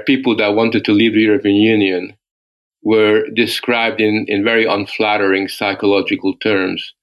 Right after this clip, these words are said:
as people that are, that were authoritarian. And that's the main word that's used, that they're authoritarian, they're insecure. I mean, the, a lot of psychological labels were used that, to suggest that the people that were supporting Brexit were not only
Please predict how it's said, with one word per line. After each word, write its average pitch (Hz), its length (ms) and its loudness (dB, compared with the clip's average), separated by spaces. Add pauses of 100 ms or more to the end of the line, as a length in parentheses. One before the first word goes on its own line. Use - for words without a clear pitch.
(520)
as 98 540 -2
people 117 280 -2
that 104 180 0
are, 98 520 0
that 98 160 0
were 101 200 2
authoritarian. 110 920 0
And 95 120 -4
that's 117 160 -4
the 110 80 -2
main 110 300 0
word 98 160 2
that's 92 260 -6
used, 92 260 -4
that 95 180 -2
they're 98 180 -2
authoritarian, 101 1080 0 (460)
they're 98 560 0
insecure. 110 680 0
I 98 40 0
mean, 101 100 -4
the, 107 160 -2
a 110 60 2
lot 127 160 2
of 120 100 0
psychological 107 720 -2
labels 104 440 0
were 101 140 2
used 104 500 0
that, 101 140 -2 (420)
to - 60 -6
suggest 113 500 -2
that 104 160 -2
the 107 80 0
people 135 420 0
that 101 160 0
were 101 400 2 (320)
supporting 123 540 0
Brexit 113 400 -4
were 113 100 2
not 139 180 2
only 107 460 0